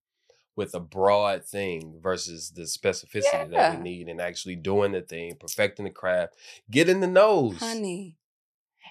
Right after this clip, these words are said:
Speaker 2: listen, I have a friend who, um, I remember when I met her, I think I knew her for probably four months and didn't know she had a job. And when I
Speaker 1: Mm.
Speaker 2: found out she had a child, I'm like, "Why did," and she's like, "'Cause I still want, you know, my Nickelodeon show. I don't want them to think." I said, "Well, if you're supposed to be on Nickelodeon,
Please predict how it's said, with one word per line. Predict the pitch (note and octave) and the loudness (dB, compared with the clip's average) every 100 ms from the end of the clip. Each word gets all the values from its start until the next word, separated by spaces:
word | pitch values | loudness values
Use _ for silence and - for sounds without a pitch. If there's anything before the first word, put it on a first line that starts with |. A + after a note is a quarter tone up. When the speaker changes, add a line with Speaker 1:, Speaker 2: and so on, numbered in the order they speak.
| - | -2
Speaker 2:
listen, | G3+ F#3+ - F3 | -2 -2 -4 -6
I | F#3 | -6
have | G3+ | -6
a | |
friend | E3+ - F3 E3+ | -10 -10 -10 -10
who, | - E3 - | -12 -14 -14
um, | D#3+ D3 D#3 D#3 D#3+ _ - - - _ _ _ _ - | -16 -16 -18 -20 -20 _ -20 -20 -20 _ _ _ _ -6
I | F3+ | -4
remember | F3+ G3 A#3+ | -2 -4 -4
when | A#3+ | -4
I | F#3+ | -6
met | F3 E3+ | -4 -4
her, | D#3 | -6
I | - | -8
think | A#3+ B3+ | -10 -10
I | |
knew | G#3+ G3 | -8 -8
her | F3+ | -12
for | F3 | -14
probably | F3 E3 | -14 -14
four | D#3+ F#3 F#3+ | -16 -12 -10
months | F3+ D#3 E3+ - | -10 -10 -12 -14
and | E3+ | -10
didn't | F3 | -8
know | E3+ | -8
she | D#3+ | -10
had | E3 | -12
a | D#3 | -12
job. | D#3 D3 D3+ _ _ _ _ _ _ G#2+ G2 | -12 -14 -16 _ _ _ _ _ _ -8 0
And | F#3+ | 2
when | F#3+ | 2
I | E3+ | -2
Speaker 1:
Mm. | |
Speaker 2:
found | - B3+ | -2 -2
out | A3 | -2
she | A3+ | -4
had | G3+ | -8
a | |
child, | G3+ B3 | -4 -4
I'm | A#3+ | -4
like, | A3 G#3+ _ _ _ _ _ _ _ | -6 -8 _ _ _ _ _ _ _
"Why | F4 F#4+ | 2 4
did," | - _ | 2 _
and | A#3+ | -8
she's | - C#4 | -6 -2
like, | B3+ - - - | 0 0 -4 -20
"'Cause | - C4 C4+ C4+ | -12 -8 -6 -6
I | B3 | -6
still | A3 - B3+ C4 | -8 -6 -6 -4
want, | B3+ | -4
you | C4+ | -4
know, | B3+ | -6
my | A#3+ B3 | -6 -8
Nickelodeon | A#3+ - C4 C#4 E4+ D4 C4 | -8 -4 -2 2 2 0 -2
show. | - B3 A3+ | 0 2 2
I | |
don't | A#3+ B3+ | 0 -2
want | B3+ | -6
them | C4+ | -6
to | B3 | -6
think." | - C4+ C4 | -6 -6 -4
I | - | -4
said, | - C#4+ | -2 -2
"Well, | A#3+ A3+ A3 | 2 0 0
if | B3 A3 | -4 -4
you're | C#4+ A#4 | -6 -4
supposed | - - C4+ A3+ | -4 0 0 0
to | G#3 | -2
be | G#3 G3 | -2 -2
on | F#3 | -4
Nickelodeon, | G3 F#3+ F#3 G3+ G#3 A3 | -8 -8 -8 -6 -8 -10